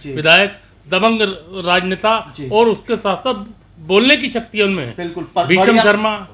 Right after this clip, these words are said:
Speaker 1: बढ़िया
Speaker 2: चौधरी
Speaker 1: प्रवक्ता
Speaker 2: मतीन
Speaker 1: हैं।
Speaker 2: अहमद,
Speaker 1: जी।
Speaker 2: डॉक्टर नरेंद्र नाथ और आपका हारून यूसुफ जी।
Speaker 1: हारून यूसुफ।
Speaker 2: कहाँ हैं ये चेहरे? ना तो ये चेहरे इनकी दिल्ली प्रदेश की मीटिंग में दिखते हैं,
Speaker 1: जी।
Speaker 2: ना ही इन लोगों को कहीं पूछा जाता। संगठन आला कमान से मेरी आग्रह है, हाथ जोड़ के
Speaker 1: जी।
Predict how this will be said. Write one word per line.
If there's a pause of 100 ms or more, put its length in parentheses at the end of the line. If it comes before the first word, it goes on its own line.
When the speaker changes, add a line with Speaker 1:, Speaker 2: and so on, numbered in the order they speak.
Speaker 1:
बढ़िया
Speaker 2:
चौधरी
Speaker 1:
प्रवक्ता
Speaker 2:
मतीन
Speaker 1:
हैं।
Speaker 2:
अहमद,
Speaker 1:
जी।
Speaker 2:
डॉक्टर
नरेंद्र
नाथ (960)
और
आपका
हारून
यूसुफ
जी।
Speaker 1:
हारून
यूसुफ। (120)
Speaker 2:
कहाँ
हैं
ये
चेहरे? (1120)
ना
तो
ये
चेहरे
इनकी
दिल्ली
प्रदेश
की
मीटिंग
में
दिखते
हैं,
Speaker 1:
जी। (440)
Speaker 2:
ना
ही
इन
लोगों
को
कहीं
पूछा
जाता।
संगठन
आला
कमान
से
मेरी
आग्रह
है,
हाथ
जोड़
के
Speaker 1:
जी।